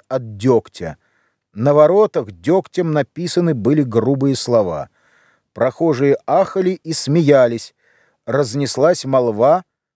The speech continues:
приходили любопытные. Вершина ходила быстро в саду, курила, улыбалась, ещё кривее обычного,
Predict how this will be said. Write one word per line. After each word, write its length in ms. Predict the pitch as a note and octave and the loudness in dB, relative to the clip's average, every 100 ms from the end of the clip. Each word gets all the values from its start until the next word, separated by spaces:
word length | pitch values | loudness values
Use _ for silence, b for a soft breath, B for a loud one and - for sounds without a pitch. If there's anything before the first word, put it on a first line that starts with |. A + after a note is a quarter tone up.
| _ | _
приходили 560 | B2+ B2 A#2+ A2+ E3+ F3 | -10 -4 -4 0 2 4
любопытные. 920 | F#3 E3+ F3 D3+ D3 B2+ C3+ C3 B2 _ _ _ _ _ _ _ _ | 4 4 0 -2 -4 -4 -2 -2 -4 _ _ _ _ _ _ _ _
Вершина 580 | G2 B2+ D3 - D3 C3 | -4 0 0 0 -4 -4
ходила 420 | - B2 C#3+ C#3+ | -4 -2 0 0
быстро 420 | A#2+ C3 - A2 | 0 -4 -2 -4
в 80 | - | -2
саду, 320 | G#2+ G2+ G#2+ | -4 -2 -4
курила, 500 | - A#2 B2+ C#3+ C#3 - _ _ | -2 -2 2 2 0 -2 _ _
улыбалась, 680 | A#2+ A#2 A2+ C3+ C#3 - - _ _ _ _ | -6 0 2 2 0 -6 -14 _ _ _ _
ещё 300 | A#2 - C3+ | -8 -2 -4
кривее 440 | - C3 C3+ C3 | 0 0 2 4
обычного, 640 | B2+ A#2+ B2 - A#2+ B2 | 2 -2 -6 -4 0 0